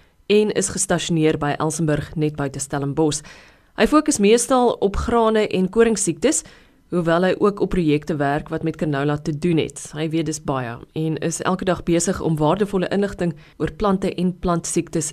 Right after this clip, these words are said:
in te win. Hy het in twintig sewentien sy P H D in die veld voltooi. Sy teses het gehandel oor kroonvrot in koring. Ek het hom uitgevra oor die belangrikheid van uitgebreide kennis rondom plantpatologie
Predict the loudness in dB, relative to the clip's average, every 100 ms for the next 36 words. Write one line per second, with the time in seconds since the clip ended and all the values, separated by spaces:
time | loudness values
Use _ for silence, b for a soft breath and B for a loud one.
0 | -2 0 0 -2 -4 -6 B B B B
1 | -8 -6 -2 0 0 0 2 2 2 2
2 | 0 0 -6 -2 0 2 0 -2 -2 -4
3 | b b b -4 0 0 -2 -2 -4 -6
4 | -16 -10 -8 -4 0 0 0 B B B
5 | B 2 2 6 4 4 0 0 -2 -2
6 | 2 4 6 4 4 2 2 2 2 2
7 | 0 -2 -2 -12 -8 -4 -2 2 4 4
8 | 0 -6 B B B B -2 0 2 2
9 | 2 0 -4 0 2 4 4 2 0 2
10 | 0 0 -2 -2 -2 -2 -2 -2 -2 -4
11 | -2 -2 0 -2 -2 0 0 -2 -2 -4
12 | -4 -4 -4 -4 -4 -6 -6 -6 -4 -6